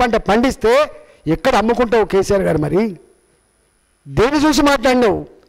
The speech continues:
ఏమి చూసి అంచనా వేసినావు? దేన్ని బట్టి నువ్వు ప్రాజెక్ట్ కట్టినావు? ఎవరి కోసం ఇవాళ వడ్లు పండించమని చెప్పినావు? ఎవరి కోసం కోటి ఎకరాలని చెప్పినావు? ఇంత అన్యాయమా?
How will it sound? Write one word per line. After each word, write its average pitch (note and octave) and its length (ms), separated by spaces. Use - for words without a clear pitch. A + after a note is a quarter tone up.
ఏమి B3+ 340
చూసి D4 180
అంచనా C#4+ 300
వేసినావు? C4+ 360
దేన్ని C4 360
బట్టి D4+ 220
నువ్వు D4+ 160
ప్రాజెక్ట్ C4+ 320
కట్టినావు? A#3+ 360
ఎవరి C#4 240
కోసం D#4 280
ఇవాళ D4+ 220
వడ్లు C#4 200
పండించమని C4+ 420
చెప్పినావు? B3 320
ఎవరి C#4+ 220
కోసం D#4 200
కోటి C#4+ 180
ఎకరాలని C4+ 280
చెప్పినావు? B3 300
ఇంత B3+ 220
అన్యాయమా? F#4 360